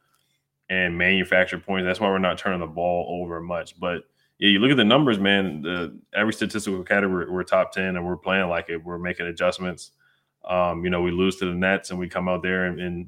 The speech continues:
go on a two-game win streak. And we lost to the Raptors and made adjustments and, and beat, um, a good Grizzlies team and beat Giannis, the defending M V P. So we're starting to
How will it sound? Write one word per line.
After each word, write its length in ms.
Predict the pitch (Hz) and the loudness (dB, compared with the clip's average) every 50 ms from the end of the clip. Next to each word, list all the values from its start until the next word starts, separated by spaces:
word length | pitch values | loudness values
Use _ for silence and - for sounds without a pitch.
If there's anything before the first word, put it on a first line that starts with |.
| - - 90 | -14 -10 -6
go 140 | 95 92 | -2 -2
on 100 | 95 92 | -2 -2
a 40 | 90 | -2
two-game 420 | - - 98 92 92 95 92 90 90 | -4 -4 -4 -2 -2 0 0 0 0
win 160 | 98 101 98 | 0 0 0
streak. 340 | - - 95 87 80 73 _ _ - - 90 | -2 -4 -10 -10 -12 -12 _ _ -20 -16 -14
And 280 | 87 85 82 80 82 82 80 | -14 -14 -14 -18 -20 _ -14
we 80 | 85 | -10
lost 300 | 87 87 90 90 92 - | -4 -2 0 0 0 0
to 60 | - 92 | -4 -6
the 60 | 87 | 0
Raptors 500 | 90 90 95 92 - - 101 101 98 92 | 4 4 4 4 2 0 0 0 0 0
and 200 | 90 90 90 87 _ _ _ _ _ _ _ _ | -4 -8 -8 -12 _ _ _ _ _ _ _ _
made 120 | 95 92 | 0 0
adjustments 480 | 92 87 92 92 95 - 98 95 90 - | 2 2 2 0 0 0 -2 -2 0 0
and, 220 | 98 92 90 85 | -2 -2 -2 -4
and 200 | 78 92 92 85 | -4 -6 -6 -4
beat, 260 | 80 92 95 95 - _ _ _ _ _ _ _ _ _ _ _ | -2 -2 -2 -2 -4 _ _ _ _ _ _ _ _ _ _ _
um, 340 | - 87 90 90 90 85 78 | -2 0 0 0 0 -2 -4
a 80 | 90 90 | -6 -6
good 260 | - - 101 98 - | 0 2 2 2 4
Grizzlies 380 | 101 104 104 104 107 98 - | 4 4 4 4 0 -2 0
team 240 | - 110 107 107 104 | 0 0 2 2 2
and 120 | 98 95 82 | 0 0 0
beat 280 | 95 98 104 98 - _ _ _ _ - | 0 0 0 0 -2 _ _ _ _ -6
Giannis, 500 | - 98 95 90 98 98 110 113 101 - | -4 -4 -2 2 2 2 4 2 0 -2
the 100 | - 95 | -4 -4
defending 380 | 82 92 90 - 101 95 92 87 | -4 -4 -2 -2 -2 0 0 0
M 100 | 95 92 | 0 -2
V 80 | 90 87 | -2 -2
P. 180 | - 98 92 | -2 -4 -4
So 260 | 82 - 87 87 85 | -2 -2 -4 -2 -2
we're 160 | 82 90 92 90 | -2 -2 -2 -4
starting 320 | - - 98 98 98 95 | -2 0 0 0 0 0
to 160 | 92 90 85 | -2 -4 -6